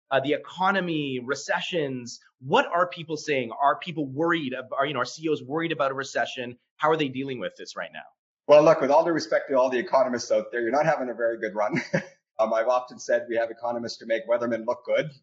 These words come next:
Speaker 2: uh, or weatherwomen, I guess, look good, because let's face it, those who predicted long inflation or short inflation got that wrong. Now we've got long inflation. Those who thought, you know, we'd be well into a recession by now got that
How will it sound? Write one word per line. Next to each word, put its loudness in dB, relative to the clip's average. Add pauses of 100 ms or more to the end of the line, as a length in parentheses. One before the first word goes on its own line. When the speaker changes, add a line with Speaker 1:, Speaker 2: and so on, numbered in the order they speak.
(160)
Speaker 2:
uh, 0
or -2
weatherwomen, -4
I -10
guess, -2 (140)
look -2
good, -4 (100)
because -10
let's 0
face -2
it, -18 (100)
those -4
who -10
predicted -8 (380)
long 8
inflation 0
or 0
short 0
inflation -2
got 0
that -2
wrong. -2
Now 0
we've -2
got 0
long -2
inflation. -8
Those -2
who -6
thought, 4
you -8
know, -4
we'd -4
be -2
well 4
into -2
a -2
recession -4
by 2
now -4 (120)
got 0
that 0